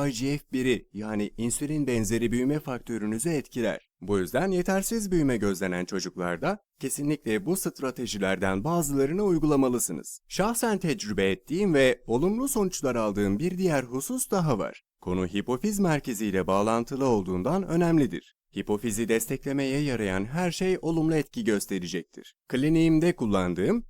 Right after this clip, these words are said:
Standard Process firması tarafından satılan ve gerçekten işe yaradığını gözlemlediğim bir ürün vardı.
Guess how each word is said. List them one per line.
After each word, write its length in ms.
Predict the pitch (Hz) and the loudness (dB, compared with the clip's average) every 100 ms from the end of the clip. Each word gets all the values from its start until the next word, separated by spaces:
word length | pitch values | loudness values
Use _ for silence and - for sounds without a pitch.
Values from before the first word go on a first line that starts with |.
| - | -12
Standard 680 | - - 220 214 185 - | -6 0 2 2 2 0
Process 460 | 135 120 117 113 - | -2 0 0 -2 -2
firması 420 | 110 104 101 113 | 0 0 0 -2
tarafından 540 | 113 104 - 101 95 | -2 -2 0 2 2
satılan 560 | 95 98 - 127 156 139 | 0 -4 -4 -2 2 4
ve 200 | 117 107 | 4 4
gerçekten 680 | - 104 156 - 151 147 139 - | 2 2 2 0 -4 -2 -2 -4
işe 220 | 107 165 | -4 -2
yaradığını 540 | 156 147 123 120 113 | 0 0 0 0 0
gözlemlediğim 840 | 107 104 101 98 98 101 113 185 185 | 2 2 2 2 2 0 0 0 0
bir 200 | 165 160 | 0 -2
ürün 300 | 127 143 123 | 2 4 4
vardı. 360 | 95 80 76 55 | 2 -2 -6 -14